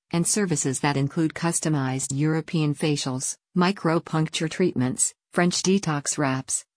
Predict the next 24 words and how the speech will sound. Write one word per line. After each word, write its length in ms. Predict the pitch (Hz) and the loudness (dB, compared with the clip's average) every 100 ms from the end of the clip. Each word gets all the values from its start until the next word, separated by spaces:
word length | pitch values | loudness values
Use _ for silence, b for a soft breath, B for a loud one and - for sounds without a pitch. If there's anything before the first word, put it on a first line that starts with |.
| - | 0
massage, 640 | 156 - 151 143 165 175 - _ | 2 2 2 4 2 -2 -6 _
cupping, 520 | - 165 - 123 127 135 _ - | -4 -4 -2 -2 -2 -6 _ -4
aesthetics, 720 | 175 - 175 147 135 - - _ - | -4 0 2 2 -2 -6 -10 _ 0
non-surgical 720 | 175 185 190 156 147 151 147 | 2 2 2 0 0 -2 -2
facelifts, 800 | - 156 170 139 117 - - - _ - | 0 0 2 0 0 -2 -8 -10 _ -2
and 160 | 175 175 | 2 4
more. 460 | 165 127 117 120 - | 4 4 0 -4 -2
A 80 | 185 | 0
recent 440 | 185 226 - 190 | 2 2 2 0
client 440 | - - 170 143 127 | 0 -2 2 2 0
says, 460 | - 131 135 - - _ | 0 0 0 -2 -8 _
"Each 280 | 170 185 - | 0 0 -2
person 380 | - 165 - 147 | 0 0 2 2
in 120 | 143 | 2
this 200 | 143 - | 0 0
luxurious 640 | 151 156 170 170 156 147 | 0 0 2 4 2 0
salon 440 | - 143 143 147 147 | -2 0 2 2 0
has 180 | 139 | 0
outstanding 640 | 139 160 - - 156 151 135 | 0 -2 -2 -2 0 2 0
expertise 640 | 131 - 147 - 151 139 | 0 -2 -2 0 0 0
and 80 | 147 | 0
a 60 | 147 | -2
gracious 460 | 165 165 175 147 - | 0 0 0 -2 -2
attitude. 580 | 139 127 113 143 127 | 0 -2 -2 -4 -4